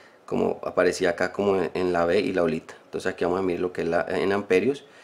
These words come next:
Y vamos entonces acá a seguir la siguiente escala, que es en amperios. Vamos a ver lo que es la parte de la corriente, pero en corriente continua, en amperios.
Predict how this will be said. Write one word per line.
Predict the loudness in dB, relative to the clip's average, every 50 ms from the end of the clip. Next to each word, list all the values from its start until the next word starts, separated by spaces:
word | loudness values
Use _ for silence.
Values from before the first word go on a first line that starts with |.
| -20 -20 -20 -20 -12 -4
Y | 2 4
vamos | 6 6 8 6 4
entonces | 4 2 2 0 2 0 -2 -4 2 2
acá | 2 4 4 4 2
a | 2
seguir | 2 0 0 2 2 0 2
la | 0 0
siguiente | 0 0 0 0 2 0 0
escala, | -2 2 2 4 4 4 2 0
que | 0 0 0
es | -2 -4 -10 -20 -20 -20 -20 -20 -20 -10 -4
en | 0 0
amperios. | 0 0 2 4 4 4 4 2 0 -2 -2 0
Vamos | 0 2 2 4 4
a | 4
ver | 4
lo | 2 0 0
que | -2 -2
es | 0
la | 0 0 2
parte | 0 2 2 2
de |
la | 0 0 0
corriente, | 0 0 2 2 2 0 0 0 -4
pero | -2 0 0 2 0
en | 0
corriente | -2 -2 -4 -2 -2 -2 -4 -4 -4
continua, | -2 -2 -2 0 0 0 2 2 2 0 -4 -14 -20 -20 -14 -8
en | -6 -4 -2
amperios. | -2 -2 2 2 2 2 2 -2 -4 -6